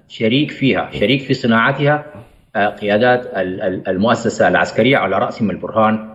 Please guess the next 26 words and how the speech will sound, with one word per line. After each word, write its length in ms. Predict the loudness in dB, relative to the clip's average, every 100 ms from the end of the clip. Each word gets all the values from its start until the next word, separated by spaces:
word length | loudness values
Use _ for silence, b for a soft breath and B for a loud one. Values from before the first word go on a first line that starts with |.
| -20 -4
وحميدتي 580 | -2 -2 -4 -4 0 0
رئيس، 420 | 0 -4 -6 -6
آه، 60 | -2
أو 360 | 0 2 0
قائد 360 | 2 2 2 2
الدعم 300 | 0 0 -2
السريع. 360 | -4 -4 -4 -8 _ _ _ -4
فأعتقد 400 | -2 0 -2 0
أنها 260 | 2 2 0
كلها 340 | -2 0 -2
فريات. 560 | -4 -4 0 0 0 -6 -20 _ _ _ _ _ -2
آه، 380 | 0 0 0 -4
الخطاب 420 | -6 0 2 2
نفسه 360 | 0 -2 0
مكرر، 600 | 0 0 0 2 2 0 -8 -20 _ -8
آه، 140 | -8
خطاب 360 | -6 -2 0 2
مكرر 420 | -2 0 0 2
من 120 | -2
خطاب 320 | -4 -2 -2 0
البرهان 500 | -2 0 2 2 0
في 320 | -4 -4 0
الرابع 340 | 2 2 2
من 140 | 0 0
يونيو، 340 | 2 0 -2
صبيحة، 680 | -2 0 0 0 -2 -6